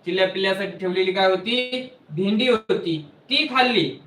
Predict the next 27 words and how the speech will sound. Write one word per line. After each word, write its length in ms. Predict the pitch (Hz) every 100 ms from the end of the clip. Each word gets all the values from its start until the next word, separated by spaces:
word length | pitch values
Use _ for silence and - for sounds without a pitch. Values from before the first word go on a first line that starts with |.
| - - _
चिल्ल्या 240 | 185 202 202
पिल्ल्यासाठी 460 | 202 202 202 185
ठेवलेली 400 | 185 180 190 190
काय 160 | 190 190
होती? 480 | 180 226 254 262 -
भेंडी, 520 | 160 190 185 165 147 - -
ती 160 | 240 262
खाल्ली. 420 | 240 214 185 165 - - _
त्यानंतर 500 | 220 226 233 226 240
काय 200 | 226 220
केलं? 360 | 220 233 247 277 269 -
मठ्ठा 480 | 185 214 226 - 285
पिला. 440 | 262 233 - 143 -
त्यानंतर 400 | 180 190 196 202
काय 200 | 202 196
केला? 360 | 190 208 233 269 - -
मठ्ठा 580 | 185 208 208 240 233 147 - - -
पिला. 360 | 202 175 143 - - -
सर्व 280 | 202 208 247 254
काय? 280 | 220 214 233
सारा 400 | - 208 202 262
मठ्ठा 380 | 285 277 277 254
पिला. 180 | 247 220
डोक्यात 280 | 208 175
ठेवा, 240 | 160 143 120
काय 220 | 147 156
केलं? 260 | 175 185